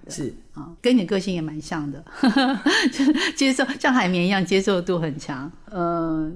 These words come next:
Speaker 1: 我知道你现在也在除了教书，然后除了自己的品牌，那你也在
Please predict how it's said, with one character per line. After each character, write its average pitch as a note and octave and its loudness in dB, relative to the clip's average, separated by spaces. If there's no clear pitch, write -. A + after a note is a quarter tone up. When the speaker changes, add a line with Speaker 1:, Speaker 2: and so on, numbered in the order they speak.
Speaker 1:
我 E3+ -4
知 F3 -4
道 G#3+ 4
你 F3 0
现 F#3+ -2
在 F#3+ -2
也 D3+ 0
在 D3+ -2
除 F#3+ -2
了 F#3 2
教 F#3+ 0
书， F#3+ -2
然 D#3+ -2
后 E3+ -4
除 F3 -6
了 D#3+ -2
自 D#3+ -10
己 F3 -2
的 D#3 0
品 D3+ -4
牌， C3+ -8
那 D3+ 0
你 D3+ 0
也 B2+ -4
在 C#3 -6